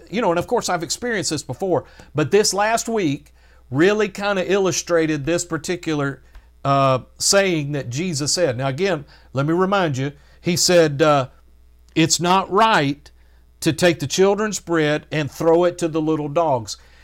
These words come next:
Now, my, my cousin, who I went to visit down in her, her family, her husband and children down in, uh,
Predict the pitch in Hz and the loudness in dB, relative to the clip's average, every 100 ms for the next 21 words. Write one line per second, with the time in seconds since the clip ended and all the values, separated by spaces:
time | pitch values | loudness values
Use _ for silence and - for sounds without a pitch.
0 | - - 160 160 185 202 175 - 156 185 | -20 -6 -2 0 2 0 -2 -6 -6 -6
1 | 185 226 208 135 143 156 147 143 147 175 | -2 2 2 2 -2 -2 0 0 0 0
2 | 175 180 170 202 139 143 135 147 151 151 | 0 -4 0 0 0 -6 -4 -6 -4 -6
3 | 135 143 131 139 113 175 175 185 135 135 | -8 -10 -8 -6 0 0 0 -2 -2 -4
4 | 135 139 151 147 165 160 135 190 160 123 | -4 -2 -2 -2 -4 -4 -4 0 0 0
5 | 139 143 156 156 151 147 143 | -2 -2 -2 -4 -2 -2 -2